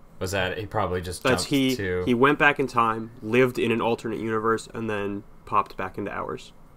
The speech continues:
Speaker 2: to give him the
Speaker 1: Oh, that
Speaker 2: shield.
Speaker 1: would make sense. I, did it do that way in the comics?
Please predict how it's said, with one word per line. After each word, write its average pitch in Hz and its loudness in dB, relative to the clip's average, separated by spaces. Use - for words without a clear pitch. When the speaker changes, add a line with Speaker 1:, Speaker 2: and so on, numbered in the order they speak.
Speaker 2:
to 101 -6
give 95 0
him 92 -10
the 117 4
Speaker 1:
Oh, 113 8
that 113 6
Speaker 2:
shield. 113 4
Speaker 1:
would 104 -2
make 90 -4
sense. - -6
I, 120 2
did 127 4
it 123 4
do 139 4
that 131 6
way 107 6
in 101 2
the 95 -2
comics? - 0